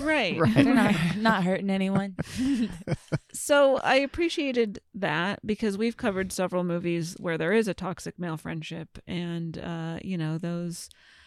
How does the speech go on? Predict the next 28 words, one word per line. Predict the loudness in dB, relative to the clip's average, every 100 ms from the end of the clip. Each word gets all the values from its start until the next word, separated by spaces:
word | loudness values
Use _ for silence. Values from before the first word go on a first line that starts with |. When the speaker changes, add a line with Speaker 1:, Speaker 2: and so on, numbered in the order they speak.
| _ _ _ _ _ -6
Speaker 1:
are | -6
probably | -4 -4 -2 -2 -2
influential | -4 -4 -2 -2 -2 -2 -2 -4 -6
for, | -16 -18 -20 -14 -10 -8 -8 -8
you | -6
know, | -6 -6 -8
the | -10
people | -8 -6 -4
who | -4
are | -4
watching | -6 -8 -8 -6
them. | -6
So | -4 -4 -2
it, | -4 -4 -8 -12 -14 -8
be, | -6 -8
this | -2 -2 0
being | -2 -2
such | -2 -4
a | -6
popular | -6 -6 -4 -4
and | -4
beloved | -4 -6 -4 -4
movie, | -4 -4 -4 -4 -4
and | -6
it | -6
not | -6 -6 -6 -8
having, | -12 -6 -4 0 2 2 -2
like, | -6 -6 -6